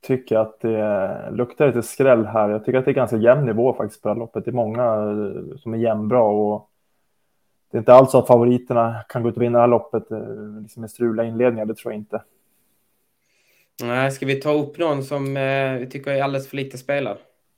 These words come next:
Speaker 1: Ja, men de här V åttiosex-omgångarna brukar ofta handla om, om Frode Hamre och han har en häst i nummer sju här,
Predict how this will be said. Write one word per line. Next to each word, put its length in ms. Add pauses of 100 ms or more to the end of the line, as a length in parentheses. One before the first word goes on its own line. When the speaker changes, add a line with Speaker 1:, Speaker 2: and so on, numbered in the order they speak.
(300)
Speaker 1:
Ja, 500
men 100
de 120
här 100
V 100
åttiosex-omgångarna 1000
brukar 340
ofta 200
handla 260
om, 160
om 180
Frode 300
Hamre 320
och 580
han 140
har 180
en 120
häst 180
i 40
nummer 180
sju 280
här, 200